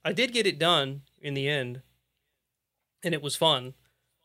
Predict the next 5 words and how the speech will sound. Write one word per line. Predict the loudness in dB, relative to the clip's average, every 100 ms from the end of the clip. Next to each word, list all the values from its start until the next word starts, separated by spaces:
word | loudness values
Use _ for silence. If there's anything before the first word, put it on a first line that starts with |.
| _
But, | -2 -2 -4 -6
uh, | -6 -4 -6 -8 -10 -12
starting | -12 0 2 2 -2
from | -2
scratch, | -4 -6 -8 -2 0 0 -2 -10 -10 -12